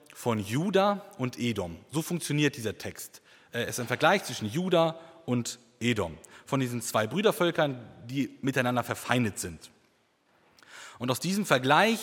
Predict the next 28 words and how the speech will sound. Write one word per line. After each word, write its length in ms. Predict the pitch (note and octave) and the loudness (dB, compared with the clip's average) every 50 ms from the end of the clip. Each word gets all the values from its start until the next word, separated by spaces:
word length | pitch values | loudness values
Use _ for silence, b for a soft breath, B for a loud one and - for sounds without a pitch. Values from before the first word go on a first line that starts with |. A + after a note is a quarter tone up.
| - - | -6 -6
soll 520 | B2 A2+ A#2+ D3+ E3+ F#3+ G#3 G#3 G#3 G3 | -4 0 2 4 4 6 6 4 4 2
das 200 | F#3 E3 C#3 - | 2 -2 -4 -2
Volk 300 | - F3 E3+ F3+ F3 D#3 | 2 4 4 4 4 2
seine 260 | - D3+ C#3 C#3+ C3+ B2 | 0 0 0 0 0 -4
Gottes 420 | - - - C#3+ D3 - C3 - | -6 -4 -2 -2 0 -2 -2 -6
Liebe 300 | A#2 C3 D3 C#3 C3 B2 | -4 -4 -2 0 0 0
erkennen. 640 | - A#2 A#2 - - - B2 A#2 G2 F2 E2 E2 - _ _ _ _ B B B B B B B B | 0 0 -4 -4 -4 -2 -2 -2 -2 -2 -8 -12 -16 _ _ _ _ B B B B B B B B
Wie 140 | C#3 F#3 A#3+ | -4 0 2
übertragen 500 | B3 A#3+ - - F3 E3+ F#3+ F#3+ F3+ E3+ | 4 2 4 4 4 4 4 4 2 0
wir 80 | D#3+ | 0
das 160 | D3+ C#3+ - | -2 -2 -2
jetzt 160 | D3 C3+ - C3+ | -2 -4 -2 -4
auf 140 | B2 - | -4 -4
uns, 280 | - A#2 G#2 F#2 F2+ - | -6 -8 -8 -8 -10 -10
auf 140 | - A#2 - | -10 -10 -8
die 100 | - B2 | -10 -8
christliche 460 | - - F3+ E3 - D#3+ D3+ - C#3+ | -4 -4 -4 -4 -4 -8 -8 -6 -2
Gemeinde? 400 | C3+ C3 A2+ A#2 B2+ B2 G#2 G2 | 0 2 2 2 2 2 0 -2
Mit 160 | G2+ G#2 G#2+ | -4 -2 0
wem 220 | - G#3 A3+ A3 - | 0 2 2 0 0
können 220 | - F#3+ F#3 E3 | -2 -2 -2 -2
wir 140 | D#3 G#3 G#3+ | -2 -4 -4
Gläubige 560 | D3 D#3 F3 G3+ A#3+ B3 G3 F3+ D3 B2+ B2 | -2 -2 0 0 0 0 0 -2 -2 -2 0
uns 400 | - A#2 G#2+ F#2+ - - - - B B B B B B | 0 -2 -4 -4 -4 -6 -8 -8 B B B B B B
vergleichen, 680 | - - D3 C3 B2 C3+ C#3 C#3+ E3+ E3 - - - - | 0 4 4 4 4 4 2 2 2 2 0 -2 -4 -2
irgendwie 440 | - F#3+ A3 G#3 G3+ E3+ D3+ D3+ - | 0 2 2 4 2 2 0 -2 -2
abgrenzen? 680 | - D#3 C#3+ C#3 C3+ A#2+ A#2 G#2+ F#2+ - - F#2 F2 E2+ - B B B B | -2 -2 0 0 2 2 2 2 0 -2 -6 -8 -10 -14 -16 B B B B
Und 280 | E3+ G3 F#3 - - | 4 4 4 2 -4